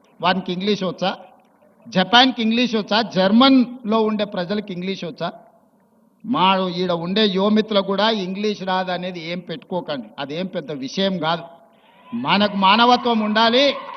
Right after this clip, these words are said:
మనకు మనసు ఉండాలి. ఇవాళ రాష్ట్రాన్ని నేను పరిపాలిస్తలేను అనే మంచిగా రెండేళ్ల నుంచి మీరే చూసారు కదా. కావాలంటే పది మంది ఇంగ్లీష్ వచ్చిన వాళ్ళని ఉద్యోగస్తులను పెట్టుకుంటే మాట్లాడవా అని చెప్పొచ్చు ఒకరి తర్వాత ఒకరిని.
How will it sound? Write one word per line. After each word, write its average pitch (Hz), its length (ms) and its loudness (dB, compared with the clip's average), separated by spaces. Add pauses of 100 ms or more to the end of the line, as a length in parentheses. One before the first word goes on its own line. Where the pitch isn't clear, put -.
(260)
మనకు 226 200 4
మనసు 220 360 4
ఉండాలి. 247 560 4 (680)
ఇవాళ 240 320 8
రాష్ట్రాన్ని 247 480 4
నేను 247 160 0
పరిపాలిస్తలేను 220 840 0
అనే 190 240 0
మంచిగా 175 420 -6
రెండేళ్ల 165 420 -4
నుంచి 175 220 -6
మీరే 170 200 -6
చూసారు 175 420 -4
కదా. 175 240 -4 (2250)
కావాలంటే 285 560 8
పది 262 240 4
మంది 262 280 6
ఇంగ్లీష్ 262 320 2
వచ్చిన 247 280 0
వాళ్ళని 247 240 2
ఉద్యోగస్తులను 220 680 0
పెట్టుకుంటే 196 400 0
మాట్లాడవా 202 580 0
అని 185 220 -4
చెప్పొచ్చు 160 380 -6
ఒకరి 165 300 -4
తర్వాత 156 340 -2
ఒకరిని. 131 400 -6